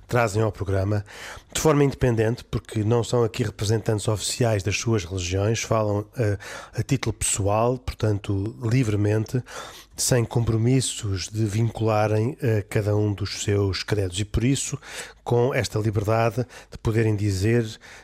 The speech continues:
eh, aquilo que, eh, pensam verdadeiramente, sem co-, quais-,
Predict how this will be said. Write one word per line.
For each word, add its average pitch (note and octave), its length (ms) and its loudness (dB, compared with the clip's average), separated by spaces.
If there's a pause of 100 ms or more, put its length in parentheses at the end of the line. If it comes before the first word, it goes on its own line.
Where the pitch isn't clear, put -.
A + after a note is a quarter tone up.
eh, C3+ 280 2
aquilo A2+ 420 0
que, G#2+ 520 0
eh, G#2+ 160 2
pensam G#2+ 480 0
verdadeiramente, G#2 800 2
sem G2+ 220 -2
co-, - 160 -6
quais-, - 300 -4